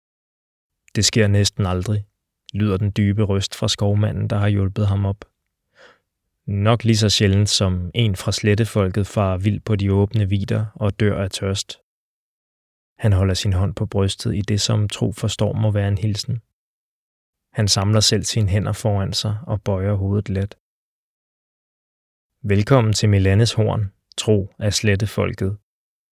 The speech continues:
Mit navn er Kasu Virgio, og jeg skal føre dig til høvdingen. Jeg beklager den barske modtagelse, du fik ved indgangen til vort rige. Men de nuværende omstændigheder har bragt os i et beredskab,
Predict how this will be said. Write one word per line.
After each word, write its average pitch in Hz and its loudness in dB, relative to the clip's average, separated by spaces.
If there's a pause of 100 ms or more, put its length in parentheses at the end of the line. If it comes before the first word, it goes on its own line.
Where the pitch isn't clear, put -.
(320)
Mit 113 6
navn 98 2
er 92 -2
Kasu 104 0
Virgio, 101 -2 (720)
og 113 2
jeg 107 2
skal - -4
føre 104 0
dig 98 -2
til 110 0
høvdingen. 98 0 (1120)
Jeg 95 0
beklager 101 2
den 95 0
barske 101 0
modtagelse, 98 2
du 101 -2
fik 107 -2
ved 104 2
indgangen 101 0
til 107 -2
vort 98 -2
rige. 101 2 (800)
Men 107 4
de 117 6
nuværende 120 6
omstændigheder 104 2
har 95 0
bragt 98 -2
os 98 -4
i 107 2
et 98 -2
beredskab, 101 0